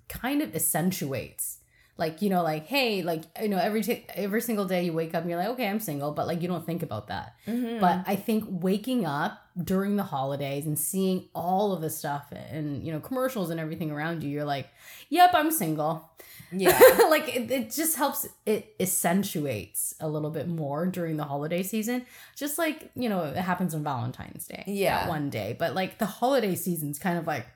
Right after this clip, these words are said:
Speaker 1: a month long.
Speaker 2: Yeah.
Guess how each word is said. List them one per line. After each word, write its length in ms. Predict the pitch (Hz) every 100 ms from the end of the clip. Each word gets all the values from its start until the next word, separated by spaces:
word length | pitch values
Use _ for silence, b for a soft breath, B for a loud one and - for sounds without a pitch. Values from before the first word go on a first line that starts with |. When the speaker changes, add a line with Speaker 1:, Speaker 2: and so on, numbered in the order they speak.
| _ _ _ _ _ _ - -
Speaker 1:
a 60 | 165
month 300 | 156 147 -
long. 400 | 135 123 - - _
Speaker 2:
Yeah. 460 | 196 180 110 -